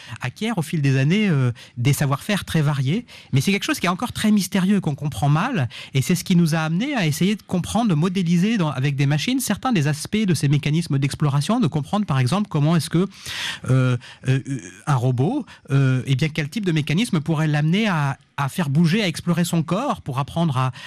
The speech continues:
à se mouvoir, apprendre à attraper des objets, apprendre les premiers mots du langage et, et, et essayer de comprendre comment cette transition, ce développement peut, peut se passer chez l'enfant.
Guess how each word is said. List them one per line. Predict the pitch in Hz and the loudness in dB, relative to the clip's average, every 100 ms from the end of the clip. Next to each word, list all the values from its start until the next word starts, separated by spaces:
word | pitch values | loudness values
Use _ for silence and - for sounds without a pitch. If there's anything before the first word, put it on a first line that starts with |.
| - 131 | -10 -4
à | |
se | 131 147 | 0 4
mouvoir, | 143 131 127 156 226 208 | 4 4 2 2 0 -2
apprendre | 147 165 131 | -4 -2 -2
à | 131 | -2
attraper | - 143 160 | -2 -4 -2
des | 139 127 127 | 2 4 2
objets, | 120 135 277 - | 2 0 0 -4
apprendre | - - 202 156 | -10 -4 -2 0
les | 143 | 0
premiers | - 190 190 | 0 0 2
mots | 180 | 2
du | 151 | 2
langage | 139 139 170 262 156 120 - - - - | 2 2 0 0 0 0 -4 -18 -10 0
et, | 147 | 2
et, | 147 - 147 143 | 2 2 0 2
et | 147 | 0
essayer | 139 170 | 2 0
de | |
comprendre | 170 156 - 254 | 0 -4 -2 -2
comment | 233 180 208 | 0 0 -2
cette | - - | -2 -6
transition, | - 170 147 147 262 | -2 -2 0 -2 -2
ce | 302 | -2
développement | 151 143 160 202 262 | 0 0 0 -2 -4
peut, | 233 185 170 - - | 0 -2 -2 -12 -4
peut | 208 | -2
se | 214 | 0
passer | 165 147 - 240 247 - - | -2 -2 0 -2 -2 -10 -6
chez | - 185 | 0 2
l'enfant. | 151 - 123 | 2 0 -4